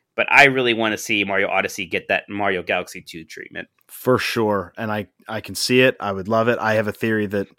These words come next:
Speaker 2: I'm sure I'm not the only person, but Xenoblade dropping in September leaves the holiday open. If it's not Breath of the Wild two,
Speaker 1: Yeah.
Speaker 2: which it probably will be, there could be a three D Mario to accompany the movie. I'm so psyched on the movie.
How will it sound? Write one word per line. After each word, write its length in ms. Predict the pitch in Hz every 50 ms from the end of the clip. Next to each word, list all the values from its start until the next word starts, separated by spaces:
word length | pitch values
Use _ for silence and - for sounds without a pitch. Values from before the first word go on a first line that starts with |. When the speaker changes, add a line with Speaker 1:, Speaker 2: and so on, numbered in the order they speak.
| _
Speaker 2:
I'm 80 | 107 107
sure 220 | - - 123 113
I'm 100 | 101 98
not 120 | 104 92 -
the 80 | 104
only 120 | 117 110 98
person, 360 | - 113 110 - - 107 101
but 180 | 101 98 90 - _ _ _
Xenoblade 500 | 101 104 135 135 131 131 120 123 120 117
dropping 340 | 101 110 113 113 113 - 107
in 80 | 107 -
September 500 | - - - - 123 120 117 123 123 107
leaves 320 | 95 110 117 120 117 104 107
the 60 | 107
holiday 400 | 95 113 117 113 110 107 104 104
open. 440 | 120 139 135 - 139 139 139 135 - _ _ _ -
If 120 | 117 -
it's 140 | 107 - - 113
not 280 | 113 120 123 - -
Breath 260 | - 131 127 113 - 120
of 40 | 110
the 80 | 113
Wild 380 | 113 113 110 110 104 101 92 -
two, 260 | - - 196 190 185
Speaker 1:
Yeah. 60 | 175
Speaker 2:
which 220 | 135 104 85 - - _ _ _ _
it 120 | 123 117 -
probably 460 | - - 165 151 143 147 131 131 127
will 200 | 120 127 156 160
be, 320 | 147 156 160 151 143 147 - _ _ _
there 100 | - 127
could 160 | 123 - 123 107
be 100 | 123 120
a 40 |
three 220 | - - - 120 113
D 60 | 113
Mario 300 | 110 110 110 113 110 107
to 80 | 104 101
accompany 380 | - - 117 110 - 104 104 98
the 60 | 98
movie. 400 | 117 147 160 147 147 156 156 147 - _ _
I'm 140 | - 104 104 -
so 200 | - - 180 202
psyched 340 | 185 - - 185 180 175 -
on 60 | 175
the 60 | 170 170
movie. 260 | 175 175 160 175 175